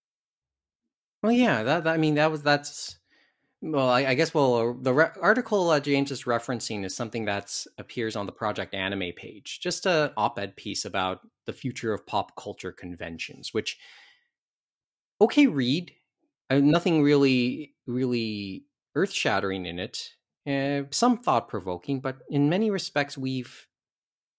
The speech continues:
had th-, we've covered it,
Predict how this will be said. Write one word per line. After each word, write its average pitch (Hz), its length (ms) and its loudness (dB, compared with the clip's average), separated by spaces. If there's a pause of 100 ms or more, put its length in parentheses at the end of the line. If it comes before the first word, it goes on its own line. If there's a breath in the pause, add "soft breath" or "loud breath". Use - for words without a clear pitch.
(920)
had 147 220 2
th-, 110 260 -6
we've 143 260 -2
covered 101 400 -2
it, 71 100 -14